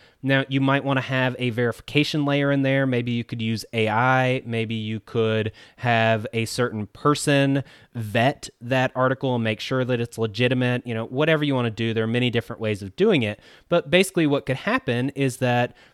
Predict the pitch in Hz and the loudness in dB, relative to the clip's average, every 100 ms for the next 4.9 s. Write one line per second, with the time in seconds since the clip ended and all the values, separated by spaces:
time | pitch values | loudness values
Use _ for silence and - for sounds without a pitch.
0 | - 127 - 156 - 139 131 113 110 135 | -4 -4 0 0 0 -2 -2 -4 0 2
1 | 170 165 139 127 120 120 - 113 - 117 | 2 -2 0 2 2 0 -4 -6 -4 -2
2 | 127 - 135 120 117 117 - 113 110 131 | -2 -2 -4 0 0 0 -4 -4 0 0
3 | - 147 135 - 196 180 151 131 127 139 | 0 0 0 -2 0 2 2 0 0 0
4 | 127 - 156 220 - 110 92 131 - | 0 0 0 0 0 -2 -2 -4 -10